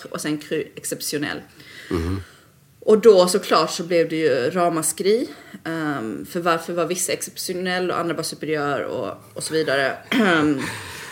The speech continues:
Speaker 1: Så då den nya klassificeringen ströks tvåtusentre. Ehm,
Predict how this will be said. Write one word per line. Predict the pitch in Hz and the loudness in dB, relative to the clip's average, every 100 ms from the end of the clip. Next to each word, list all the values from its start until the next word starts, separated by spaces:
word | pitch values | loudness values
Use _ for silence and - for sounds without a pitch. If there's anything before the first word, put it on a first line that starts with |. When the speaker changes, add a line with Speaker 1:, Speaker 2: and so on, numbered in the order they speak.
| - - - - | -12 -12 -12 -6
Speaker 1:
Så | - 202 185 | 2 6 8
då | 202 175 | 10 8
den | 208 214 | 8 4
nya | 214 202 | 4 2
klassificeringen | 185 190 - 196 165 156 156 156 | 0 -4 -2 0 2 2 0 0
ströks | - - 220 233 254 - - | -2 2 4 4 0 -4 -4
tvåtusentre. | - 180 165 160 151 143 76 - - - - - 160 | -4 -6 -4 -6 -2 0 0 -2 -14 -20 -20 -14 -6
Ehm, | 160 147 127 65 50 - - | -2 -2 -2 -6 -8 -10 -14